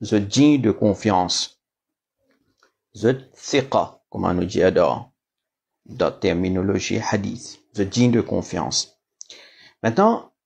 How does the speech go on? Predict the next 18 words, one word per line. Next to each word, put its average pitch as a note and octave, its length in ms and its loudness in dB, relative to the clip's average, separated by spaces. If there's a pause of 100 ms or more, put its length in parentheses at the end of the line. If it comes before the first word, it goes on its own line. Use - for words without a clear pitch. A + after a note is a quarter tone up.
(160)
vraiment, F3 580 2
Imam A2+ 320 4
Bukhari, B2 460 2
rahimahullah, A#2 920 2 (560)
ce - 160 0
ban G#2+ 160 2
critère, A#2+ 840 2 (880)
c'est - 180 -2
dur. G#2 440 2 (560)
À - 80 -2
cause B2+ 200 4
de - 40 0
ça, F#3 260 0 (260)
Imam A2+ 300 4
Muslim, F3+ 760 4 (200)
ce - 280 2
Sahih A#2+ 420 4
Muslim, D3+ 640 2